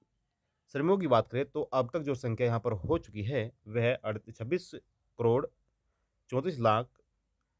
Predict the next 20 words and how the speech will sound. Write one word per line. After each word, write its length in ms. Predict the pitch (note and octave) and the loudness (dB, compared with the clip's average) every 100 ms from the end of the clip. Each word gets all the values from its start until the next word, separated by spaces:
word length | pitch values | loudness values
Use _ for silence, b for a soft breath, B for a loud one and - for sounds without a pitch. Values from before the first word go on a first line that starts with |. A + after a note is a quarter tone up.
| - | -6
अठारह 400 | A2+ - D3+ F3 | -6 -2 2 4
हज़ार 340 | B2+ G#2 A2 - | 4 2 2 -2
एक 220 | A2+ G2+ | -8 -8
सौ 180 | - F3 _ _ _ _ _ | -8 -8 _ _ _ _ _
उनचास 380 | C3 D3 D3 F3+ | -4 -4 -2 -2
व्यक्तियों 280 | A2 - G#2 | -4 -4 -6
ने 100 | C3 - - | -6 -8 -12
ई 60 | |
श्रम 180 | C3+ E3 | -8 -6
कार्ड 200 | - F2+ - _ - | -6 -8 -12 _ -4
बनवा 260 | C3 G#2+ E2 | -2 0 -4
लिया 180 | E2 | -8
है। 100 | F2 _ _ _ b b | -14 _ _ _ b b
अब 80 | B2+ | -6
चलिए 180 | D#3 F3+ | 2 2
बात 240 | A2 B2 C3 | 4 2 2
कर 80 | |
लेते 100 | D3 | -6
हैं 100 | C#3+ | -4
दोस्तों 300 | D3+ - D#3 | -8 -6 -8